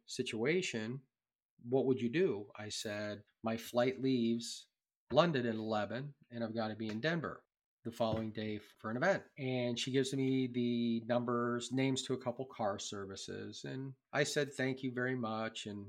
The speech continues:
it was nice meeting you." And that was that. So I search a couple car services. I'm able to get a hold of one that's like, "Yeah, there's no way you're gonna get a car today." And the other one didn't answer. At this point, I'm just contemplating what's gonna happen.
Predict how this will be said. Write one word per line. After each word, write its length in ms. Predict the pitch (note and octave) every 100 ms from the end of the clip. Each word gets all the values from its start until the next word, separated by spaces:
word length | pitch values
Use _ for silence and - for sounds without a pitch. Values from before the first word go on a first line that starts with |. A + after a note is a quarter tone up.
| - _ -
it 20 |
was 140 | A2 G#2+
nice 300 | G#2+ A2+ -
meeting 280 | G#2 G#2
you." 340 | G2+ G2+ G2 G2 _ _ -
And 180 | B2+
that 160 | A2+ G2+
was 140 | A2+
that. 260 | - A2+ - -
So 120 | C3+
I 60 |
search 320 | C3 - D3+ -
a 40 |
couple 280 | - C#3 C#3+
car 320 | - B2 A2+
services. 800 | - A#2 A2+ A2+ - A2+ A2+ G#2+
I'm 180 | G#2 G#2 - _
able 240 | C3+ B2 B2+
to 120 | B2
get 120 | A#2
a 60 | A2
hold 280 | - A2+ G#2
of 140 | F#2
one 540 | C3+ D3+ D3+ D3 C#3+ C#3+ -
that's 220 | A#2 -
like, 300 | A2+ G#2+ -
"Yeah, 220 | A#2+ A2
there's 260 | A2 G#2+ G#2
no 180 | A#2 A2
way 240 | A2+ A2+
you're 160 | G#2+ G2+
gonna 180 | G#2
get 120 | G2 F#2
a 40 |
car 600 | - - C3+ C3+ C3 C3 C3
today." 640 | C3 B2 A#2+ A#2+ A#2+ A#2+ - _
And 300 | A#2 A2+ G#2+
the 120 | A2
other 160 | G#2+ G#2
one 220 | G2+ G2
didn't 260 | F#2+ F#2+ F#2+
answer. 480 | G2+ G2+ - - - _ _
At 180 | C3 C3
this 180 | E3 E3
point, 300 | - C#3+ B2+
I'm 140 | B2
just 260 | A#2+ B2+ -
contemplating 760 | - A#2 A#2 A#2 A#2 A#2 A2+ G#2+
what's 220 | G2+ -
gonna 200 | G2+ -
happen. 400 | C3+ A3+ A#3